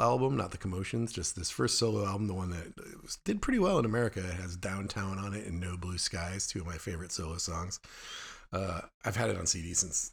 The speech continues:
the eighties, but I wanted the vinyl, and it was, like, two dollars from the same place that had the Eurythmics record, so I got that. Uh, then I got Olivia Newton-John's Physical, R I P Olivia Newton-John. That is very, very sad. Coincidentally, as far as I can tell, it's the fortieth anniversary of the release of Physical,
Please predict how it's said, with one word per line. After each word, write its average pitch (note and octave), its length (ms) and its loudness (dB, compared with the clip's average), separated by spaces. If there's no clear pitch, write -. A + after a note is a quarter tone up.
the A2+ 180 -6
eighties, B2 520 4
but A2 280 2
I A2+ 280 2
wanted A#2+ 260 4
the C3+ 80 0
vinyl, D3+ 300 4
and F#2+ 80 0
it - 20 0
was, G2 140 0
like, G#2 120 2
two A#2 140 0
dollars A2+ 400 0
from G#2 220 -4
the E2+ 60 -4
same F#2+ 180 -4
place F#2+ 180 -2
that F#2+ 120 -4
had F2+ 100 -4
the F#2 80 -4
Eurythmics G2+ 400 0
record, D#3 280 2
so E2+ 300 -2
I G#2 60 -4
got E2+ 140 -4
that. A#2 300 0
Uh, A2 300 2
then A#2 160 2
I B2 80 6
got A2+ 300 6
Olivia B2+ 280 6
Newton-John's B2+ 720 6
Physical, D#3 560 4
R G#2 160 2
I G2+ 80 2
P G2+ 200 0
Olivia F#2 320 -2
Newton-John. F#2 480 -4
That F2+ 100 -6
is E2+ 100 -6
very, A2 260 4
very F2 180 -2
sad. E2 460 -2
Coincidentally, B2 840 2
as E2+ 80 -2
far C#3+ 140 2
as C3 100 2
I A#2 80 2
can F#2+ 160 -2
tell, F2+ 480 0
it's F#2 140 -6
the F2 80 -10
fortieth G2+ 340 -2
anniversary F2+ 560 -2
of D2+ 60 -6
the E2 60 -4
release E2 280 -4
of E2 80 -8
Physical, D#2 480 -6